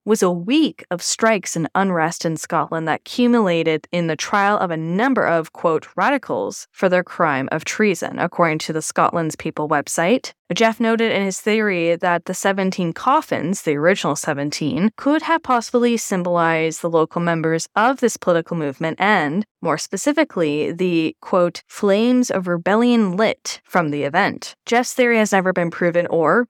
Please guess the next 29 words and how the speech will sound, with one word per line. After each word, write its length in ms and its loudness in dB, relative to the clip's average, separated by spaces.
disproven, 640 0
so 240 0
it 80 -2
continues 460 2
to 100 2
hang 460 2
in 100 4
the 80 2
waters 480 0
of 80 -6
possibility. 800 -2
Now, 160 4
the 120 2
final 420 2
theory 560 0
I 100 2
wanted 440 0
to 100 -4
mention 440 2
today 540 -4
states 380 -2
that 100 0
the 100 0
miniature 380 0
coffins 720 0
are 220 2
actually 720 0
a 60 -2
memorial 960 2